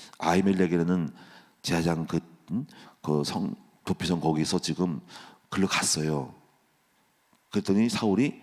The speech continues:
그렇다고 있으면 도망가서 거기서 있다가 지나다가 먹고, 좀 먹고 도망갔단 말이에요.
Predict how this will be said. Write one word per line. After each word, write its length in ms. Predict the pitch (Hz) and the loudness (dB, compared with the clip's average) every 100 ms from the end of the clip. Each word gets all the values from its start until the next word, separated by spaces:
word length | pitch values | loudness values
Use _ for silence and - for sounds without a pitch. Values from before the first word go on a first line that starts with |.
| - | 0
그렇다고 600 | 101 98 - - 90 87 | 2 2 0 -6 0 2
있으면 180 | 90 90 | 0 -2
도망가서 380 | 82 78 73 | -2 -2 -4
거기서 240 | 76 76 85 | -4 -2 0
있다가 260 | - 85 | 0 0
지나다가 420 | 80 85 73 76 76 | 0 -2 -4 -4 -2
먹고, 340 | 85 - 87 | -2 -2 -2
좀 220 | 95 82 80 | -2 -4 -4
먹고 240 | 78 143 | -4 -8
도망갔단 440 | - 71 69 - | -10 -14 -14 -16
말이에요. 200 | - - | -18 -20